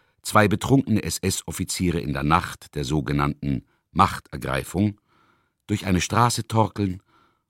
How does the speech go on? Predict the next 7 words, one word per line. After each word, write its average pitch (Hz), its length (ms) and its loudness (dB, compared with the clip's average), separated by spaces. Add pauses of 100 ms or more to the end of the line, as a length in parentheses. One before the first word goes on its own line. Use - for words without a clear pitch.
und 82 160 -2
im 78 140 2
wilden 113 320 6
Berlinerisch 80 580 0
über 87 160 -4
Hitler 73 340 -4
philosophieren. 67 840 -10